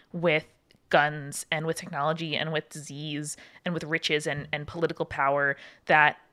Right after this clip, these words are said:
you know, was kind of unfathomable and probably mythical. Um, and, and, you know, guns were a big part of that, like you, like you said earlier.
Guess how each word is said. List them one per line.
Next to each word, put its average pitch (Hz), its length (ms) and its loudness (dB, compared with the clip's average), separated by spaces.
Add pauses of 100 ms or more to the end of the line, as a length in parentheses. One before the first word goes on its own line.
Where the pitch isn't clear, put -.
you 175 120 -2
know, 135 240 0 (240)
was 165 280 0
kind 180 200 2
of - 100 -2
unfathomable 151 880 2
and 151 240 -4
probably 175 480 2
mythical. 185 540 -6 (320)
Um, 143 420 2 (240)
and, 156 480 2 (160)
and, 147 300 -2
you 180 80 -2
know, 147 120 -2
guns 165 340 0
were 165 260 4
a 160 100 0
big 160 180 -4
part 180 180 0
of 160 60 -2
that, 139 160 -2
like 147 180 -4
you, 143 220 -4
like 143 180 -2
you 156 80 -8
said 147 180 -2
earlier. 156 400 0